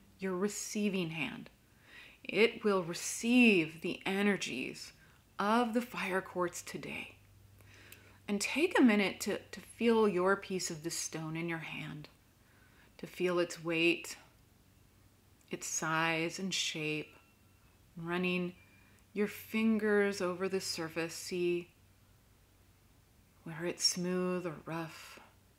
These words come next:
and taking a minute to get to know your piece of fire quartz.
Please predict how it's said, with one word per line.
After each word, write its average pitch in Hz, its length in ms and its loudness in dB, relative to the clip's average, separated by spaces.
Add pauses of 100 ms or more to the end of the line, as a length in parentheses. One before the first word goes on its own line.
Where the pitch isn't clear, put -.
(120)
and 220 180 0
taking 320 340 4
a 320 60 10
minute 233 380 8
to 202 80 -6
get 190 240 -2
to 208 80 -2
know 170 420 -2 (220)
your 165 640 0 (320)
piece - 320 -4
of 165 80 -8
fire 147 420 -8
quartz. - 580 -10